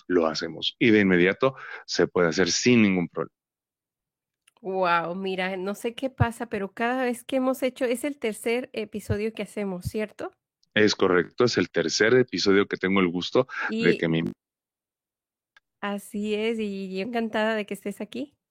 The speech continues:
Speaker 1: Muchísimas
Speaker 2: Por, a través de las redes, este, de la tecnología,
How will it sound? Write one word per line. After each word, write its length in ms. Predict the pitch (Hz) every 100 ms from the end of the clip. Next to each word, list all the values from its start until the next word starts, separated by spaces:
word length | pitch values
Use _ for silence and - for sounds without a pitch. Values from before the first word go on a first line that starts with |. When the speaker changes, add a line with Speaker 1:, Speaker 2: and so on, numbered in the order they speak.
| _ _ -
Speaker 1:
Muchísimas 580 | 104 92 95 95 92 - _ _ _ _ _ _ -
Speaker 2:
Por, 80 | 208
a 40 |
través 440 | 214 202 196 202 196
de 420 | 214 202 180 170
las 180 | 202 196
redes, 440 | 196 202 220 269 - - - - -
este, 680 | 214 208 - 214 202 202 185
de 140 | 196
la 120 | 196 190
tecnología, 760 | 190 190 185 190 - 247 311